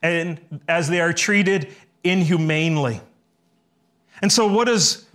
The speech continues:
Peter say? "Household slaves, submit to your masters with all reverence." I believe the all reverence that Peter is talking about is not, first of all, to masters, although they were to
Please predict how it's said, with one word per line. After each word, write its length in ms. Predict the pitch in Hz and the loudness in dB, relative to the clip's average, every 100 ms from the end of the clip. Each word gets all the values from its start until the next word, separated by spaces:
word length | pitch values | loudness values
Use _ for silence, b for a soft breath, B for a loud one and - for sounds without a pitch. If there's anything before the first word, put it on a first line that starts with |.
| - | -6
Peter 580 | 226 220 202 190 - - | 0 2 2 0 -2 -6
say? 540 | - 233 214 156 110 - b b | -2 0 2 0 -4 -14 b b
"Household 440 | 208 220 214 196 | 0 2 0 0
slaves, 580 | - 208 202 220 214 - B B | 0 0 0 0 0 -4 B B
submit 560 | - 196 180 214 233 | -2 0 2 0 0
to 100 | - | -2
your 180 | 214 202 | 0 2
masters 760 | 190 185 208 202 233 247 - B B - | 0 0 0 -2 0 0 0 B B -4
with 220 | 180 185 | -4 -2
all 300 | 185 185 180 | 0 0 0
reverence." 640 | 190 196 165 117 107 - - _ _ B B | 0 0 -2 -6 -8 -12 -16 _ _ B B
I 140 | 170 202 | -2 0
believe 380 | 208 208 214 | 2 2 0
the 140 | 175 180 | 0 0
all 280 | 180 202 214 | 0 2 2
reverence 500 | 165 196 202 185 - | 0 0 0 -2 -2
that 180 | 175 - | -4 -2
Peter 260 | 202 185 | 0 0
is 140 | 165 - | -2 -2
talking 380 | - 208 220 | -2 0 0
about 360 | 175 175 175 175 | -2 0 -2 -2
is 240 | 180 147 B B | -2 -2 B B
not, 460 | 170 226 254 - - _ - | -2 -2 -2 -8 -20 _ -4
first 240 | 226 - | -2 0
of 100 | 196 | 0
all, 120 | 202 | 0
to 60 | 185 | 0
masters, 720 | 180 214 226 - 151 156 - - | 0 0 -2 -2 -4 -2 -6 -4
although 240 | 165 185 | -2 0
they 140 | 175 180 | 0 0
were 140 | 175 | 0
to 180 | 156 131 | -2 -4